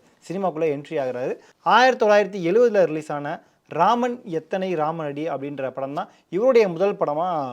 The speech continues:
குறிப்பிடப்படுது. But அதுக்கு முன்னாடியே இவர் சர்வர் சுந்தரம், ஆயிரத்தில் ஒருவன் போன்ற படங்கள்லாம் ஜூனியர் ஆர்டிஸ்டா அந்த கூட்டத்துல ஒருவனா நடிச்சிருக்காரு.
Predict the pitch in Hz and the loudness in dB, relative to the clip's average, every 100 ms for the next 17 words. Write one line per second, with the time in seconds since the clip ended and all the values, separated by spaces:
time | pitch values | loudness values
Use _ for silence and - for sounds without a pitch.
0 | 123 - 165 165 131 131 160 - - - | -10 -8 -6 -4 -4 -6 -8 -12 -14 -2
1 | 165 160 214 226 214 208 214 220 180 160 | 0 0 0 -2 -2 -2 0 0 2 0
2 | 135 147 170 165 156 147 147 156 - _ | -2 -4 -2 -4 -4 -2 -2 -2 -20 _
3 | 143 196 240 226 170 151 156 151 143 131 | 2 4 4 4 0 2 0 -2 -4 -4
4 | 123 143 143 156 165 165 180 143 135 - | -4 -4 -2 -2 -2 -2 -2 -4 -6 -6
5 | 156 - _ 139 143 - 226 208 170 131 | -6 -6 _ -10 -10 -2 -2 0 0 0
6 | 131 139 135 143 147 120 123 120 127 123 | -2 -8 -6 -6 -6 -8 -10 -14 -12 -8
7 | 147 | -8